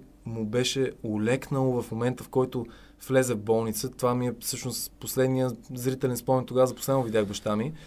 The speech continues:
Той беше такъв, беше се усмихнал и ми казваше такова, нали, „Спокойно, нали, спокойно, всичко окей.“ И, а, че ще ми стане емоционално, брат, е бил майката. Та, и тогава, копале, си спомням, че на следващия ден имах лайв, в който трябваше да направя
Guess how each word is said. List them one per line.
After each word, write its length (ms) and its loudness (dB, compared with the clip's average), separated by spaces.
Той 120 4
беше 180 2
такъв, 360 -4
беше 220 2
се 100 -4
усмихнал 400 -2
и 60 0
ми 100 -4
казваше 380 0
такова, 480 2
нали, 200 -4
„Спокойно, 520 -4
нали, 220 -6
спокойно, 320 -10
всичко 260 -10
окей.“ 260 -10
И, 500 0
а, 220 0
че 160 -2
ще 140 -6
ми 40 -4
стане 240 -4
емоционално, 520 -2
брат, 220 -4
е 20 -10
бил 160 -4
майката. 360 -6
Та, 440 4
и 380 0
тогава, 400 4
копале, 420 4
си 140 -4
спомням, 280 4
че 140 -2
на 100 -2
следващия 360 2
ден 160 0
имах 220 -2
лайв, 480 0
в 140 -12
който 200 -2
трябваше 300 0
да 100 -2
направя 400 2